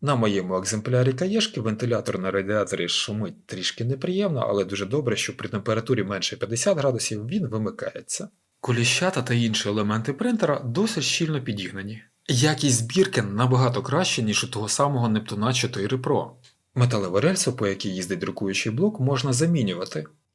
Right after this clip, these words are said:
І ця металева рельса дуже добре змащена.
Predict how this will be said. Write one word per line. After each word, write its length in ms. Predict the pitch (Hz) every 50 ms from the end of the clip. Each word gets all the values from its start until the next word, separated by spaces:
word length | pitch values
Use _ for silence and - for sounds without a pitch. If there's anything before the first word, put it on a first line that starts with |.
| - -
І 60 | 127
ця 180 | 123 - 113 98
металева 440 | 95 87 - 92 87 92 90 95 101
рельса 300 | 156 196 190 - - 113
дуже 340 | 98 95 90 90 120 123
добре 300 | 123 113 92 85 101 107
змащена. 680 | 110 135 175 190 143 - - - - 120 - - -